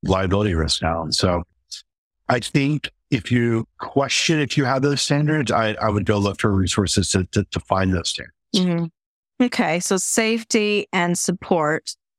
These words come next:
Speaker 2: Now, Rebecca, what about you? Do you have any sort of advice for those who are wanting to go on the road to being the best of the best?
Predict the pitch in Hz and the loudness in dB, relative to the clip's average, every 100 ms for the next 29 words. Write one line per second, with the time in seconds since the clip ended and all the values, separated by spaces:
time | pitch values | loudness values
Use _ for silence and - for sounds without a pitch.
0 | _ 202 196 202 202 220 214 196 175 202 | _ 0 2 0 0 0 0 0 2 2
1 | 208 202 190 165 202 165 139 143 180 190 | 2 0 0 2 2 2 0 0 0 0
2 | 196 185 - 185 180 180 170 170 - - | 0 -2 -2 0 2 2 2 0 -4 -16
3 | - - 185 175 185 180 190 185 180 - | -10 0 0 2 0 2 0 0 -2 0
4 | 180 175 175 175 170 - - 180 170 170 | 2 2 2 2 0 -2 0 0 2 0
5 | 175 _ _ 180 185 190 208 220 214 214 | -2 _ _ -2 2 2 2 2 0 0
6 | 202 185 180 - 196 185 185 214 - 220 | 2 2 0 0 2 0 0 0 2 0
7 | 226 220 196 220 214 202 190 180 190 175 | 2 0 2 2 2 2 0 0 -2 2
8 | 180 175 170 170 151 147 165 147 135 120 | 2 2 2 2 0 0 0 2 2 0
9 | 143 - - | 0 -2 -4